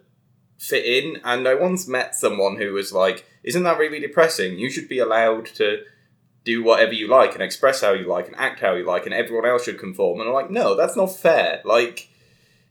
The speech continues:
<sighs> yes, sometimes some people can bend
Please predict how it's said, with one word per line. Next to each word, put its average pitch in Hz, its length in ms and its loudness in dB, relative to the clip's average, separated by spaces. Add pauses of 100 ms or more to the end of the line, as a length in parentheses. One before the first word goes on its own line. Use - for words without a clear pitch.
(260)
<sighs> - 920 -18
yes, 143 680 4
sometimes 131 720 0
some 120 180 -6
people 110 420 -6
can 98 340 -10 (800)
bend 107 480 2